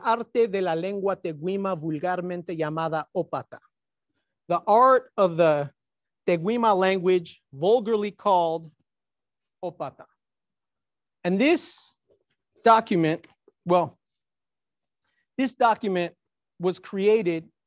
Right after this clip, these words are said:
to teach priests and fathers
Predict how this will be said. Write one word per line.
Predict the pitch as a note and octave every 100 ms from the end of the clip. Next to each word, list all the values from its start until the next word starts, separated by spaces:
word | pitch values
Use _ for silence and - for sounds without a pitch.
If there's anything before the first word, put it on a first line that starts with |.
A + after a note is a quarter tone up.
| _ _ _ _ _ _ _ _ _ _ _ _
to | - F#3
teach | - - A#3 B3 - - - _ _
priests | - A#3 A#3 -
and | G#3+ F#3+
fathers | G#3 F#3 D#3 D3 D3+ -